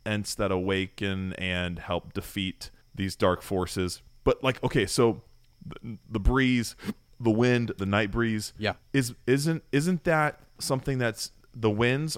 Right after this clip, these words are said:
Speaker 1: are those attributed to Manwë?
Speaker 2: Yeah. Yeah.
Speaker 1: Okay.
Speaker 2: Oh, yeah.
Speaker 1: So, and, and so I'm even thinking, like, you know, we're talking about, like,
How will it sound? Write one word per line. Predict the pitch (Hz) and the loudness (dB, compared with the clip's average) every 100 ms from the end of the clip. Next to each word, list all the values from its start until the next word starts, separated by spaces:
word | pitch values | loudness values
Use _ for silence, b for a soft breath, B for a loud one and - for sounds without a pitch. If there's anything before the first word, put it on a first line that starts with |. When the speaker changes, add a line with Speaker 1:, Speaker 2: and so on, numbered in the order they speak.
| - | -2
Speaker 1:
are | 117 | 2
those | 123 143 | 2 0
attributed | 139 147 127 120 117 | -2 -2 0 0 -2
to | 107 | -4
Manwë? | 92 87 92 101 104 107 - _ _ _ _ _ - | -2 0 0 0 -2 -4 -12 _ _ _ _ _ -6
Speaker 2:
Yeah. | 120 95 - _ - | -4 -2 -6 _ -16
Yeah. | 104 113 113 - - - - | -4 -2 -2 -6 -16 -10 -6
Speaker 1:
Okay. | - 113 80 - | 2 2 2 -2
Speaker 2:
Oh, | 113 | 0
yeah. | 113 104 B B | 2 0 B B
Speaker 1:
So, | - 151 | 8 8
and, | 135 131 - - | 8 0 -2 -2
and | 127 123 | -2 2
so | 139 | 4
I'm | 123 135 | 6 4
even | 151 131 | 2 -2
thinking, | - 127 120 | -4 -4 0
like, | 113 101 - | 0 0 -4
you | 117 | -2
know, | 117 107 98 - _ | 0 0 -2 -8 _
we're | 110 117 | -4 0
talking | 127 - 120 110 | 0 0 -2 0
about, | 107 104 95 | 2 2 0
like, | 87 - | -4 -6